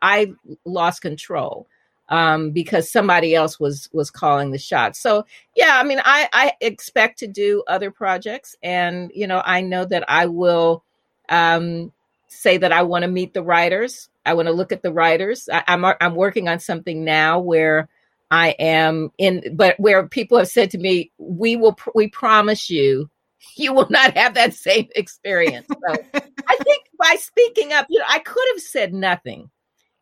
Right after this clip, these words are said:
Speaker 1: um, and just kinda gone along with the program. And I think that is sort of what some people wish that I had done, and sort of, you know, just, just say thank you and just be glad that it got done and that's the end of it. And you just have to deal with it in the same way that the royal family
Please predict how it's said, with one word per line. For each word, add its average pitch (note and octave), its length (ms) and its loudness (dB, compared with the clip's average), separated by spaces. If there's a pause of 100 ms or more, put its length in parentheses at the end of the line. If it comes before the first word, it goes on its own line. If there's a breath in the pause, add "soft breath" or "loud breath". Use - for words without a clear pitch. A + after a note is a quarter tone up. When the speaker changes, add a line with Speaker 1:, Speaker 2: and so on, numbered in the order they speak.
(140)
Speaker 1:
um, F3+ 540 0 (120)
and F3+ 460 -2
just G3 180 -6
kinda F3+ 280 -4
gone E3 340 -2
along D#3+ 280 -2
with D3+ 100 -4
the D#3+ 80 -6
program. D#3+ 400 -2
And D3+ 100 -2
I E3 80 0
think F3 380 -10
that E3 280 4
is E3 200 -2
sort D#3+ 260 -4
of D3 180 -4 (580)
what D#3+ 480 0
some F3+ 200 -4
people D3 320 -4
wish C#3+ 260 0
that E3+ 180 0
I D#3+ 140 4
had E3 200 -4
done, E3 300 0
and D3 180 -6
sort D#3 180 -4
of, C#3+ 140 -8
you E3 80 -4
know, C#3+ 100 0
just, - 280 -8 (240 soft breath)
just - 320 0
say F#3+ 180 4
thank F#3 400 0
you F3+ 320 2
and D#3+ 140 0
just F3 220 -2
be E3 120 -4
glad D#3+ 400 0
that D#3+ 240 0
it D3 160 -8
got E3 260 0
done E3 380 0
and D3+ 320 -6
that's D#3+ 240 0 (160)
the E3 240 -4
end E3+ 160 0
of E3 140 -2
it. E3 200 2
And D3 320 -4
you D#3+ 100 -6
just D#3 180 -10
have E3 180 -2
to D#3+ 80 -8
deal D#3+ 260 -2
with E3 120 -4
it E3+ 80 -2
in F3 80 -6
the F#3 80 -4
same F#3 320 0
way F3 100 6
that E3+ 160 -2
the E3 80 0
royal F3 280 4
family F3 560 2